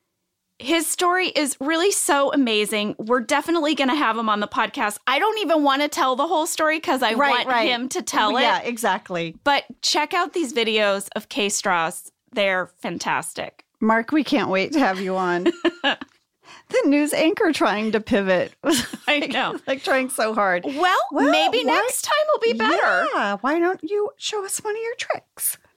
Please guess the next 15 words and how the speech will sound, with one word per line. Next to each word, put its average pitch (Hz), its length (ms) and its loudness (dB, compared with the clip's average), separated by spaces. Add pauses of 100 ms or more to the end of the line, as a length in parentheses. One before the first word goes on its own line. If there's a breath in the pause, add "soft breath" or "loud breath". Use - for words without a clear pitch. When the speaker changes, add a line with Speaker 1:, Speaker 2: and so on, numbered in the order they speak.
(140)
Speaker 1:
Ah, 226 460 0 (340 loud breath)
just 220 300 -6
amazing. 175 540 -4 (720 soft breath)
Speaker 2:
Well, 254 100 2
this 392 140 2
episode 427 400 0
is 294 80 -2
gonna 277 200 2
start 233 640 0
with 240 220 -6
Michael 247 800 0 (380)
arriving 302 500 0
wearing 294 340 4
a 311 120 4
fake 381 400 -2